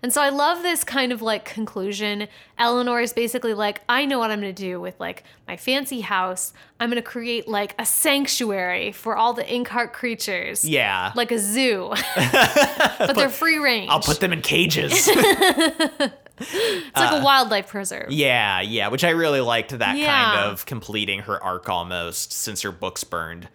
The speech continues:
Speaker 2: Um, meanwhile, Dustfinger shows up.
Speaker 1: Yeah.
Speaker 2: And he's like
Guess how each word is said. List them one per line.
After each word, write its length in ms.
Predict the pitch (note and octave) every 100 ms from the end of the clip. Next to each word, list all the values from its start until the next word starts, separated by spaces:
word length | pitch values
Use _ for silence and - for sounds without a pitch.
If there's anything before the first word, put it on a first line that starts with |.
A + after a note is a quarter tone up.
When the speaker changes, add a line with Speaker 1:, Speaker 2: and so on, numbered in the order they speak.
| - - _ -
Speaker 2:
Um, 500 | A#2 A2 G#2 G2 G2 - -
meanwhile, 580 | F#3+ C#4+ A#3+ F#3+ D#3
Dustfinger 580 | D#3 D#3+ - C#3+ B2 A2+
shows 380 | - A2+ F#2+ G#2
up. 400 | F#2 F#2 - - _
Speaker 1:
Yeah. 280 | A3 G#3+ G3+
Speaker 2:
And 120 | F#3+
he's 160 | D3 C#3
like 340 | C#3+ C3+ B2+